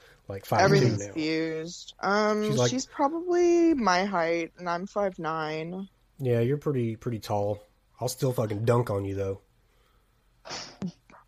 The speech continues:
Speaker 2: I will meet you <laughs> somewhere,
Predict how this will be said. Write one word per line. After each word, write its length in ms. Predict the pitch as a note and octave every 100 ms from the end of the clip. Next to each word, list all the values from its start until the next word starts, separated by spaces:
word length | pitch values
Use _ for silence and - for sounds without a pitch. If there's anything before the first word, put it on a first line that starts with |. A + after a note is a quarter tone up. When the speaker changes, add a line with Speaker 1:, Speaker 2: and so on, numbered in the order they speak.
| _ _ _ -
Speaker 2:
I 200 | F#3+ G#3
will 180 | F#3+ D#3+
meet 340 | D3+ D#3 -
you 380 | D3+ D#3 D#3+ F#3+
<laughs> 40 | -
somewhere, 760 | - - F#3+ D#3+ D3+ D#3 A3+